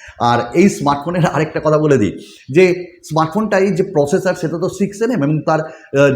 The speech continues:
যে অন্তত বেঞ্চমার্ক স্কোর সেটাও চার লাখের কাছাকাছি। তো overall একটা ফাইভ জি স্মার্টফোন under ten thousand-এ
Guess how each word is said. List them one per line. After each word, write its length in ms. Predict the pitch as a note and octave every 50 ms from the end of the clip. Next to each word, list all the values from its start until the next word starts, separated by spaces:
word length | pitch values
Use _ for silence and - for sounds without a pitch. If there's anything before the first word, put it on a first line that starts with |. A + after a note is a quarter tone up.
| B2+
যে 80 | D3+ D3+ D3 C#3+ C#3 -
অন্তত 240 | D3 D3 C3+ D#3+ G#3 G3+ G3 F3+ - - B2 C3 A2+ A2
বেঞ্চমার্ক 360 | D3+ D#3 D#3 - E3 D#3+ D#3+ -
স্কোর 180 | - F3+ F#3 F#3 -
সেটাও 220 | - A#2 B2+ B2 A#2 - -
চার 120 | B2+ A#2 B2 A#2+ A#2+
লাখের 200 | A2+ A#2 A2 G2+ G2+
কাছাকাছি। 400 | F#2+ F#2+ F#2 D2+ E2 F2 - F2 - - - _ _ _ _ -
তো 60 | B3 - - D#3
overall 340 | D#3+ E3 A3 B3+ C#4 C#4+ C#4+ C#4 C#4
একটা 140 | - B3+ - - -
ফাইভ 200 | D#3+ E3 F3+ F#3+ F3+ E3
জি 80 | G3+ A3 G#3 - -
স্মার্টফোন 720 | D#3 D3 D3 D3+ D#3+ D3+ - - - G3 G#3+ A3 A3 A3 A3 A3 - - B2 C3+
under 240 | C#3+ D3 E3 F#3+ F#3+ - -
ten 140 | G3+ G3+ G3 G3
thousand-এ 440 | G3 G3+ G3 F3 G#3 G#3 G3+ A3 A3+